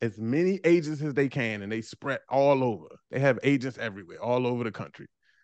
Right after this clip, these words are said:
So at, here's the thing. I did over a million dollars in my first year. I'm doing another million dollars this year, twenty twenty-three.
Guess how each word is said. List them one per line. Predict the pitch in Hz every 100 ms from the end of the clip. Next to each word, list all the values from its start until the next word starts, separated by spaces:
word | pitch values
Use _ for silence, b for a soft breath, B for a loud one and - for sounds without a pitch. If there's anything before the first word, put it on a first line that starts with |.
| _ _ _ _ _ _ _ _ _ _ _
So | - 139 139 135 127 b b _
at, | 139 165 147 - 139 _ _ _ _ _ _ _ _ _
here's | 165 185
the | 165
thing. | 156 165 120 98 -
I | 139
did | 170 147 143 131 120 120 - _ _ _ _ _ 131
over | 147 147
a | 139
million | 135 127 113
dollars | 104 101 101 107 _ _ _ -
in | 113
my | 110 110
first | 120 113 104
year. | 95 50 - _ _ _ _ _ _ 113
I'm | 113
doing | 123 120
another | 120 143 151
million | 143 131 127
dollars | 117 117 113 113 110 _ _ _ _
this | 110 135 135 -
year, | 98 87 - - _ _ _
twenty | - 120
twenty-three. | 110 120 113 104 107 82